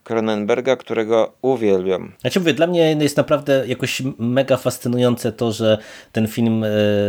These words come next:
Speaker 2: e, się ukazał, e, tuż po Matrixie, bo w sumie on, one
Speaker 1: Mm.
Speaker 2: troszeczkę grają z podobnymi tematami właśnie tej, te-, te-, takiego,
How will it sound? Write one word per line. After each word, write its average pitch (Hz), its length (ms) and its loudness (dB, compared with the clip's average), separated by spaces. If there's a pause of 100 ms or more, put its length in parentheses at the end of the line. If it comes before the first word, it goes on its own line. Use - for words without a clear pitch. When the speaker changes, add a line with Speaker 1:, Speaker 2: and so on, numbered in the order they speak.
(500)
Speaker 2:
e, - 40 -12
się 120 140 -4
ukazał, 107 640 0 (220)
e, - 20 0
tuż - 240 -4
po 117 100 -4
Matrixie, 110 640 0
bo 113 260 2 (300)
w - 60 -10
sumie 151 360 0
on, 135 260 0
one 135 240 4 (200)
Speaker 1:
Mm. - 160 -18
Speaker 2:
troszeczkę 170 440 -2
grają 151 280 2
z - 80 -6
podobnymi 135 480 0
tematami 117 540 2
właśnie 98 480 -2
tej, 101 440 -2
te-, 107 160 -6
te-, 101 140 -2
takiego, 110 560 2